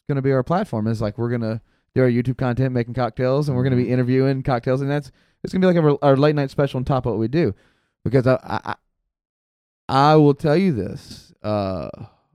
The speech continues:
Speaker 1: we're stronger together.
Speaker 2: Yeah, yeah. Just for w-, working with Anthony and the nerd thing he's doing, and then, uh, the Kraken folks, they've got their little nerd bar going on and
Speaker 1: Love it.
Speaker 2: everything. It's like, it's kinda, the more people you involve, yeah.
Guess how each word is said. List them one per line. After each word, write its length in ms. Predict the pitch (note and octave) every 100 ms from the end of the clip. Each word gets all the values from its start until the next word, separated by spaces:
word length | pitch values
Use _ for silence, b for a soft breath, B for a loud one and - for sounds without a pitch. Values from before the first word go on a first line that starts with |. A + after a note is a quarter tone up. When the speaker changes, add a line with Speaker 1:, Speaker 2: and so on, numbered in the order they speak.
| _ _ -
Speaker 1:
we're 140 | C#3+
stronger 360 | D3 D3+ C3 A2
together. 420 | F2+ G2+ A2 - _ _ _ _
Speaker 2:
Yeah, 320 | C3 C#3 A2+ F2
yeah. 360 | G#2+ A2+ A2 G2 -
Just 260 | B2 B2 -
for 180 | A2+ G2+
w-, 220 | - G#2+
working 300 | G2+ A2 A2+
with 140 | G#2 F#2+
Anthony 400 | G2+ F#2+ G2+ G2+
and 140 | F#2
the 80 | F2+
nerd 300 | F2+ G2 F#2
thing 180 | G2+ F#2
he's 180 | G2+ F#2
doing, 420 | G2 G2 G2 F#2+
and 160 | F2+
then, 280 | F2 F2 F2
uh, 260 | F2 F2 E2+ - _ -
the 80 | G2+
Kraken 400 | A2+ G#2 - G2+
folks, 500 | G#2+ G2+ - - _ _ _ _ _
they've 160 | - G2+
got 200 | G2 F#2
their 160 | G#2 G2
little 160 | G2
nerd 280 | F#2+ G2 F#2
bar 420 | F#2+ G2 G2 G2
going 340 | F#2 F#2+ G2 G2
on 200 | G2 F#2+
and 80 | B2
Speaker 1:
Love 200 | C3 G2+
it. 40 |
Speaker 2:
everything. 240 | G2+ G#2 G2
It's 140 | F2+
like, 200 | F#2 F2+
it's 160 | F#2 -
kinda, 400 | - F#2+ F#2 F2
the 60 | G#2
more 180 | A2 A2+
people 220 | B2 A2+
you 120 | G#2
involve, 420 | F#2+ G2+ G2 F2+
yeah. 200 | G2 G2